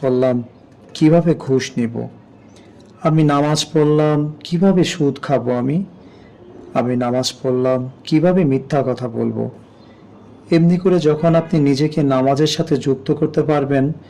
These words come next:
নিজেকে বেঁধে রাখতে পারবেন, তখন আপনার মনের মধ্যে একটা বোধ আসবে।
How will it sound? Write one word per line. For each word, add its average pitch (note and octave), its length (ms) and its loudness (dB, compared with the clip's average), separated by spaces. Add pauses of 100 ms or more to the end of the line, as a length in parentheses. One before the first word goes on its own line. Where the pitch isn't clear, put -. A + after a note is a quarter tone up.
(540)
নিজেকে C3+ 420 0
বেঁধে C3+ 400 4
রাখতে D3+ 320 2
পারবেন, B2 500 -2 (680)
তখন C#3+ 300 0
আপনার C3+ 400 0
মনের C3 400 0
মধ্যে D3 300 0
একটা C3+ 240 -2
বোধ A#2+ 360 -4
আসবে। A#2 420 -6